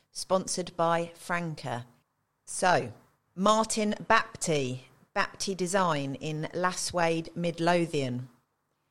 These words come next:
Jane Everett, Naked Kitchens in Fakenham,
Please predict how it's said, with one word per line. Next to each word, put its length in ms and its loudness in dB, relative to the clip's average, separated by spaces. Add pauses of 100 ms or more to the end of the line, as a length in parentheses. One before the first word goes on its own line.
(440)
Jane 440 4
Everett, 720 4 (220)
Naked 460 -2
Kitchens 680 -2
in 180 -2
Fakenham, 760 -2